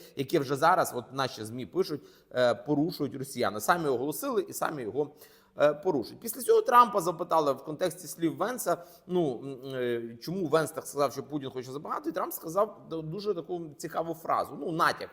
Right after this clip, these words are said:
можна так сказати, що, е, підходить час і прийдеться приймати, м, рішення, м, е, по війні в Україні, ну, тобто її треба аб-, або завершувати, або приймати якісь рішення, але мені цього не дуже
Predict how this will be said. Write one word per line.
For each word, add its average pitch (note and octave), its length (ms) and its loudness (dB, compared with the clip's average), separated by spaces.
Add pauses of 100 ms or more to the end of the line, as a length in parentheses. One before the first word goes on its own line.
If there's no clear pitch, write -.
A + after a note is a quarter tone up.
можна G2 200 -12
так F#2 180 -6
сказати, - 380 -10 (360)
що, D3 340 4
е, B2+ 560 4
підходить D#3+ 540 -2
час - 360 2 (320)
і E3 80 -4
прийдеться E3 460 0
приймати, D3+ 540 0 (160)
м, D3+ 200 -6
рішення, G3 680 0 (120)
м, E3 180 -6
е, D3 400 4 (260)
по E3 260 4
війні D3+ 360 0
в A2 60 -10
Україні, D#3+ 460 -2
ну, D#3 100 -2
тобто B2+ 240 -4
її C3+ 120 -4
треба A#2 280 2
аб-, - 180 -6
або B2+ 220 -6
завершувати, F#3+ 580 -2 (200)
або A3 200 6
приймати D#3 580 0
якісь D3+ 380 -4 (280)
рішення, A3 480 -2
але D#3+ 220 8
мені F3 320 0
цього F#3+ 340 6
не D3+ 140 2
дуже F3 400 2